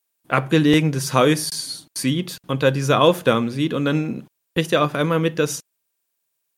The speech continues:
in diesen Aufnahmen mehr passiert als nur, also dass da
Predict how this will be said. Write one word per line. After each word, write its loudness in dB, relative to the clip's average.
in 2
diesen 2
Aufnahmen 4
mehr 8
passiert -2
als -4
nur, 0
also -6
dass -4
da -4